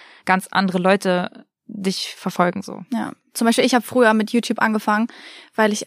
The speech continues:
Speaker 2: einfach so viel Spaß daran hatte, Videos zu schneiden und Videos zu konzipieren, die zu filmen und so, so einfach der Mann für alles zu sein praktisch.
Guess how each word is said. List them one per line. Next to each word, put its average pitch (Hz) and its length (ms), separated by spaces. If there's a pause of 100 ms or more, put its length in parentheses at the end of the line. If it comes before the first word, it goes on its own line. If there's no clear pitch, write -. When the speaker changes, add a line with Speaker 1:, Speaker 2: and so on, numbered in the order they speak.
(140)
Speaker 2:
einfach 220 280
so 233 200
viel 233 160
Spaß 240 480
daran 202 320
hatte, 196 300
Videos 214 380
zu 202 280
schneiden 208 540
und 196 120
Videos 202 600
zu - 120
konzipieren, 240 800 (360)
die 208 120
zu - 160
filmen 240 580
und 220 180
so, 208 260
so 202 240
einfach 220 260 (300)
der 202 120
Mann 226 200
für - 140
alles 214 320
zu 208 100
sein 185 240
praktisch. 220 500